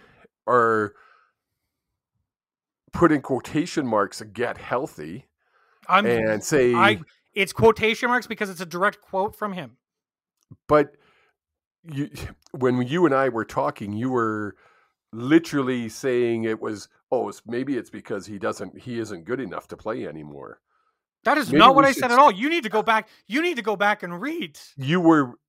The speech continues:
Speaker 1: insinuating that's what it was.
Speaker 2: Well, I mean, I'm insinuating now on, on the air that, I mean, it's August twenty-first and he doesn't have a contract with any team. Is that because he didn't want a contract? Could be.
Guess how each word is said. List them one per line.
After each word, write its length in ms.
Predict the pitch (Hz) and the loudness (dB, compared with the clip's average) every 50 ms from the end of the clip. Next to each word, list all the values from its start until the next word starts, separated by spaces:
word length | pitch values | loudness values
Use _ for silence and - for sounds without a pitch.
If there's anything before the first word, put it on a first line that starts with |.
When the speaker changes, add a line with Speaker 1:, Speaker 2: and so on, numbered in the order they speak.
| _ | _
Speaker 1:
insinuating 1200 | - 165 147 147 - - - 180 214 208 190 170 147 131 127 117 117 113 110 113 113 110 113 113 113 _ _ _ - | 2 2 2 2 -2 -2 -2 -2 0 0 2 2 2 2 2 2 2 0 0 0 0 -2 -2 -6 -8 _ _ _ -18
that's 400 | 107 107 117 104 104 - - 110 | -4 0 0 0 0 0 -4 -6
what 140 | 104 98 | -4 -4
it 120 | 90 85 - | -4 -6 -6
was. 440 | 71 69 - - _ - - - - _ _ _ _ _ _ _ _ _ _ _ _ _ _ _ _ _ _ - | -8 -10 -10 -12 _ -20 -20 -20 -20 _ _ _ _ _ _ _ _ _ _ _ _ _ _ _ _ _ _ 0
Speaker 2:
Well, 140 | 247 277 208 | 2 2 4
I 100 | 190 202 | 4 0
mean, 140 | 208 208 | -4 -4
I'm 100 | 196 190 190 | -6 -6 -6
insinuating 640 | 185 170 - 220 220 214 202 196 196 180 165 156 151 | -8 -8 -6 -6 -4 -4 -4 -4 -4 -4 -6 -6 -6
now 300 | 175 208 226 180 151 147 | -4 -2 -2 -2 -2 -4
on, 140 | 147 135 | -8 -10
on 380 | 131 131 147 147 147 143 135 127 123 _ _ - | -12 -14 -14 -12 -12 -14 -16 -16 _ _ _ -20
the 120 | 147 - | -14 -4
air 300 | 180 196 208 175 147 151 | 0 0 0 2 0 -2
that, 240 | 147 151 143 143 - _ _ _ _ _ _ _ _ | -4 -6 -8 -8 -12 _ _ _ _ _ _ _ _
I 60 | - | -12
mean, 240 | 165 160 165 160 160 | -8 -6 -6 -6 -6
it's 460 | 180 170 170 175 - - - - - _ _ _ _ | -4 -4 -4 -4 -4 -10 -16 -18 -18 _ _ _ _
August 360 | - 165 185 196 180 170 - - | 0 2 2 2 2 -2 -4 -4
twenty-first 640 | - 196 175 170 151 - 202 196 180 165 - - | -4 -4 -4 -4 -4 -2 -2 0 0 -2 -4 -8
and 80 | - 160 | -10 -10
he 100 | 156 151 | -10 -6
doesn't 240 | 135 165 160 160 160 | -6 -6 -6 -6 -6
have 160 | 143 165 147 | -8 -8 -8
a 40 | 143 | -6
contract 440 | - 170 170 170 - 175 147 - - | -4 -4 -4 -2 -2 -6 -8 -8 -10
with 80 | - | -10
any 180 | 160 147 139 127 | -10 -10 -10 -12
team. 360 | - - 170 139 117 113 - _ _ _ _ _ _ _ _ _ _ _ _ _ _ _ _ _ _ _ _ _ _ _ | -12 -12 -12 -12 -12 -16 -20 _ _ _ _ _ _ _ _ _ _ _ _ _ _ _ _ _ _ _ _ _ _ _
Is 140 | 214 214 185 | -2 2 4
that 140 | 185 202 180 | 4 4 4
because 260 | 208 196 - 208 156 | 2 0 0 -2 -2
he 80 | 190 190 | -2 -2
didn't 240 | 160 185 185 185 | -2 -2 -4 -4
want 240 | 160 151 165 180 196 | -4 -2 0 0 0
a 20 | 202 | 0
contract? 500 | - 214 214 226 - - 285 269 - _ _ _ _ _ | 0 0 0 0 2 0 0 -2 -2 _ _ _ _ _
Could 220 | - - 262 240 | -2 -2 -2 0
be. 240 | 185 175 196 240 - | 0 -2 -2 -4 -6